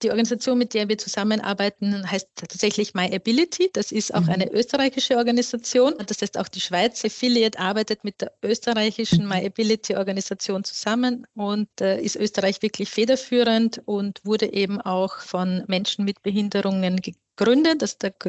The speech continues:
Speaker 1: die Gründer von My Ability sind selbst Menschen mit Behinderungen, denen es eben ein Anliegen war, dass sie jetzt nicht nur, wie eben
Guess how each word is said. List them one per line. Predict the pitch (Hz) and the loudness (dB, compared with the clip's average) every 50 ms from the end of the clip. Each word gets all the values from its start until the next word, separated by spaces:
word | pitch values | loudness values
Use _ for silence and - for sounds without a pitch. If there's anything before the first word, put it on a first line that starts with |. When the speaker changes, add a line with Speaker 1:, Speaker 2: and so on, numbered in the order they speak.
| - - _ - | -8 -8 _ -10
Speaker 1:
die | 190 - _ | -10 -6 _
Gründer | - 208 247 269 285 262 262 247 233 - _ _ _ - | 2 4 4 6 6 6 6 4 2 -2 _ _ _ -6
von | - - 214 214 | -2 0 0 2
My | 208 196 202 208 | 2 2 0 0
Ability | 214 - 220 214 214 220 - _ - - 208 214 208 - - - - - - - _ | 0 0 2 2 2 2 0 _ -4 0 0 0 0 0 -6 -14 -14 -16 -16 -16 _
sind | - - - 226 214 202 - | -10 -4 -2 0 0 0 -2
selbst | - - 185 220 254 - - - - - | 0 2 2 2 2 0 -6 -10 -8 -6
Menschen | 190 190 208 - - 160 202 202 | -4 -4 -2 -2 -2 -2 -2 -6
mit | 196 190 175 | -6 -8 -8
Behinderungen, | 180 196 175 226 240 254 262 254 240 240 233 226 226 214 214 220 - - | -12 -6 -2 0 0 2 2 2 2 2 2 2 2 2 2 0 0 0
denen | 214 208 214 208 | 0 2 2 0
es | - 196 - | 0 -2 -2
eben | - 196 185 196 | -2 -2 0 0
ein | 185 190 - | 0 0 0
Anliegen | 190 202 180 208 208 214 214 - 220 214 196 | -2 -2 0 2 2 2 2 2 0 -2 0
war, | 185 190 185 196 202 | 0 0 2 2 0
dass | - - 196 - - | 0 -2 -4 -4 -4
sie | - 202 | -4 -2
jetzt | 196 190 - - - - | -2 -2 -2 -6 -6 -4
nicht | 208 208 220 208 - - - - | -2 0 0 -2 -4 -8 -14 -12
nur, | 202 202 208 226 226 226 | -8 -4 0 0 0 0
wie | 185 202 196 - | 0 -4 -4 -2
eben | 175 190 185 190 | -4 -4 -4 -6